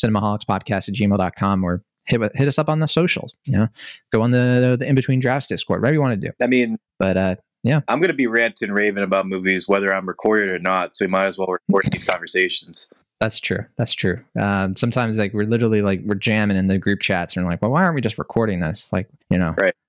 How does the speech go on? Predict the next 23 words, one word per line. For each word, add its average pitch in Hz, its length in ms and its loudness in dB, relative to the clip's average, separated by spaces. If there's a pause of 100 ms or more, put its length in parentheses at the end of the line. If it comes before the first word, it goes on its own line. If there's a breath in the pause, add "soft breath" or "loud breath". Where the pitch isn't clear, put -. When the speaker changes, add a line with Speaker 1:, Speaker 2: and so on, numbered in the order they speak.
Speaker 1:
record 135 320 2
everything, 104 520 -2 (160)
every 113 220 0
thought 90 380 -2
out 101 180 -2
there 92 100 0
in 87 100 -2
public. - 280 -6 (580 loud breath)
All 110 160 -2
right. 78 180 -6 (100)
We'll, 139 260 4
uh, 127 200 2
see - 120 -2
you 147 100 4
all 151 60 4
in 147 60 0
the 143 40 0
next 127 220 -2
one. 123 220 2
From 113 140 0
the 110 60 4
Internet 110 200 2
California, 98 500 0